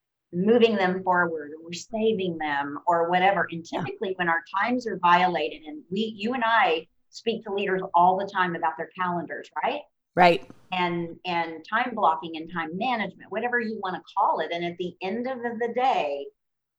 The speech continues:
Speaker 1: the biggest challenge is that violation of time.
Speaker 2: Absolutely. Absolutely it is.
Speaker 1: That
Speaker 2: Yep.
Speaker 1: is, that's kind of a self-reflection. I'll use me as a perfect example.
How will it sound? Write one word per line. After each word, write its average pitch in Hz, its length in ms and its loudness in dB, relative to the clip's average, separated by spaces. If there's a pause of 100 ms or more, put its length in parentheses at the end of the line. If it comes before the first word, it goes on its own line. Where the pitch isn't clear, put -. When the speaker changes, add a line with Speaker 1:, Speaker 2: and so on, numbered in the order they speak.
Speaker 1:
the - 320 -2
biggest 233 680 0
challenge 170 720 -2
is 175 140 -4
that 180 180 -2
violation 175 580 0
of - 60 -20 (100)
time. 185 240 -12 (400)
Speaker 2:
Absolutely. 170 680 4 (540)
Absolutely 185 640 4
it 165 60 2
is. 165 260 2 (160)
Speaker 1:
That 190 200 6
Speaker 2:
Yep. 202 120 -2
Speaker 1:
is, 185 60 -2 (240)
that's 202 200 -2 (120)
kind 269 160 -4
of 226 180 -6
a 190 80 -6
self-reflection. 185 1040 -10
I'll 175 100 -4
use 185 200 -4
me 170 220 -8
as 175 100 -10
a 190 60 -14
perfect 196 360 -12
example. 220 720 -8